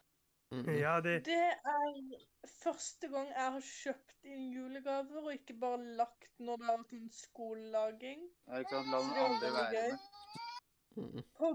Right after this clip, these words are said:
Speaker 3: grunn av det, første gang jeg har bodd et sted der jeg kan stikke et sted og kjøpe ting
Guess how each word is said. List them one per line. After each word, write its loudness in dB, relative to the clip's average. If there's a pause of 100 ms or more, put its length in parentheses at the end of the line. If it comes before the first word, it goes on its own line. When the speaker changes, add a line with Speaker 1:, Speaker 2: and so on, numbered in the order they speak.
(140)
Speaker 3:
grunn -4
av 6
det, 2
første -4
gang -2
jeg -2
har 2
bodd -4
et -10
sted 0
der 4
jeg -2
kan -6
stikke -12
et -20
sted -4
og 0
kjøpe -6
ting -6